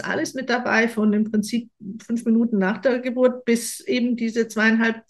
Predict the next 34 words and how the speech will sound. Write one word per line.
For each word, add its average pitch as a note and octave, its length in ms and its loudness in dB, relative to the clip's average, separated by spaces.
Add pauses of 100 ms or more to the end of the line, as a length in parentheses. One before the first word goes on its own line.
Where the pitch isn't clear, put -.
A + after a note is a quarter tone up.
fast A#3 280 -6
drei G#3+ 140 0
Stunden, G#3 640 0 (300)
wo G#3+ 240 2
man G#3+ 160 6
dann G3+ 160 6
wirklich G#3+ 280 -2
schon G#3+ 260 2
denkt, G#3+ 280 2
„Ja, G3 120 -2
jetzt G3+ 120 -6
müssen A3 160 0
wir G#3 80 0
doch - 220 -6
dann G#3 200 0
bald G#3 240 0
fahren“, G#3 380 4
ja, F3 240 4
auch G3 160 -2
wenn G#3 100 2
wir G3+ 100 4
nicht G#3+ 260 0
bluten. G#3 420 2 (380)
Irgendwann G#3 680 6 (280)
haben G#3 220 2
wir G3+ 120 4
unsere F#3+ 300 4
Schmerzgrenze F#3+ 640 -2
erreicht. F#3+ 640 2
Das G3 280 2
ist A3+ 140 0
aber G3+ 300 4 (240)
ehrlich B3+ 480 4
auch G3+ 320 2